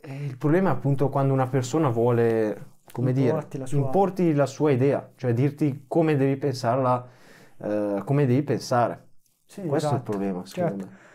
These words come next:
Speaker 2: Alla fine è quello, cioè come dicevo, il, il, di per sé il femminismo, anche per esempio, eh, relativo alle violenze sulle donne,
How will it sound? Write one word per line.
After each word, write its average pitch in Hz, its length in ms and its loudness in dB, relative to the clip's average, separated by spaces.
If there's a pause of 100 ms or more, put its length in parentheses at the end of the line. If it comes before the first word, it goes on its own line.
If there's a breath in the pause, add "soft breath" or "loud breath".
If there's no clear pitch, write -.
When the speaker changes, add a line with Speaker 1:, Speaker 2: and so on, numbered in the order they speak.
(720 loud breath)
Speaker 2:
Alla 165 180 0
fine 202 240 0
è 165 80 0
quello, 160 500 2
cioè 147 160 -2
come 147 260 -2
dicevo, 156 420 0
il, 147 220 -8 (220)
il, 151 880 0
di 151 120 -8
per 151 120 -4
sé 180 120 -2
il 170 40 0
femminismo, 151 500 0
anche 139 180 -8
per 147 140 -2
esempio, 147 560 0 (360 loud breath)
eh, 131 600 -6
relativo 151 380 0
alle 147 100 0
violenze 147 640 0
sulle 143 260 -4
donne, 147 760 0